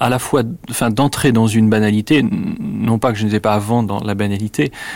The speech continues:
mais, mais d'entrer dans une banalité qui serait quand même une sorte de, de, de rituel. C'est-à-dire que les gens avant moi avaient fait des enfants,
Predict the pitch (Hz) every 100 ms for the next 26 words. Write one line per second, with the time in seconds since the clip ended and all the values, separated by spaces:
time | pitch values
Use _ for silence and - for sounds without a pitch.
0 | 123 - - 151 123 - - - 127 -
1 | - - - - 127 117 113 107 135 131
2 | 151 117 110 120 113 113 117 165 143 -
3 | 131 143 143 120 113 135 113 113 107 -
4 | 110 - 107 110 104 113 120 107 98 95
5 | - 98 104 110 - 107 - - - -
6 | - - 113 113 110 127 113 110 117 117
7 | 120 123 117 107 107 104 104 - 104 101
8 | 104 - 123 143 156